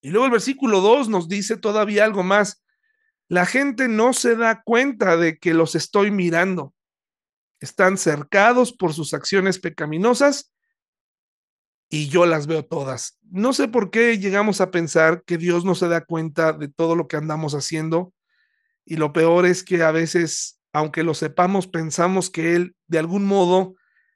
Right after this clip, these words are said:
es consecuente con nosotros, ¿no? Que es buena onda, que, que, que está contento en el fondo. Dice, "Bueno, pues lo intentó.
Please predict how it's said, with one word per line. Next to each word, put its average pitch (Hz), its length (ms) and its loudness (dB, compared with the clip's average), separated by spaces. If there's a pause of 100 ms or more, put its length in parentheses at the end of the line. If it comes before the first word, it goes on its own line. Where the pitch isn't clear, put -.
(120)
es - 180 -10
consecuente 175 800 -2
con 160 160 -4
nosotros, 143 460 -6
¿no? 185 200 -6
Que 170 100 -8
es 156 100 -10
buena 175 340 0
onda, 156 320 -4
que, 151 440 -6
que, 156 220 -10
que - 120 -14
está 190 240 -4
contento 170 640 -4
en 147 80 -6
el 139 120 -8
fondo. 151 340 -8
Dice, 151 180 -8
"Bueno, 294 340 -2
pues 196 300 -10 (360)
lo 185 120 -2
intentó. 151 800 -4